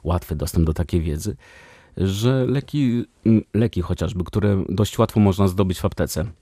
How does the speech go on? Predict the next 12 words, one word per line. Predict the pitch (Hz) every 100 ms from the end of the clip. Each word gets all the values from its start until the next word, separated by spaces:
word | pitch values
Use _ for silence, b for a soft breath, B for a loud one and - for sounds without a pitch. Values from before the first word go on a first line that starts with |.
| _ _ _ - - _ _ _
a | 95
część | - 107 90
z |
nich | 90
nawet | 92 90
zupełnie | 85 90 95 87
bez | 95 90
recepty, | 85 - 78 - 123 B B B B
w | -
odpowiednich | 131 - 120 127 117 101
dawkach | 98 - 87 90
użyte, | 90 87